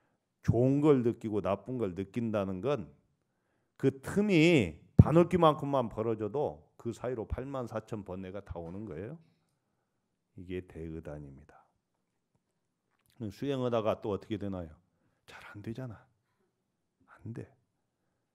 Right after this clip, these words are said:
그러면 그때 분심을 일으켜야 돼. 억울한 생각, 내가 몰래 부처인데 중생 노름하고 있구나.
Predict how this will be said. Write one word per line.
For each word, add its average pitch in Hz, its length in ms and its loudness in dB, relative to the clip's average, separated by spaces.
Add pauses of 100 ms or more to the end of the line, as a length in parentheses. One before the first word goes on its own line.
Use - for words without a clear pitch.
(920)
그러면 120 300 2
그때 107 260 -2
분심을 104 500 -2
일으켜야 85 420 -10
돼. - 120 -20 (1700)
억울한 123 360 6
생각, 123 600 0 (120)
내가 92 280 -4
몰래 98 300 0
부처인데 92 680 -6 (520)
중생 87 380 -4
노름하고 80 520 -6
있구나. - 460 -16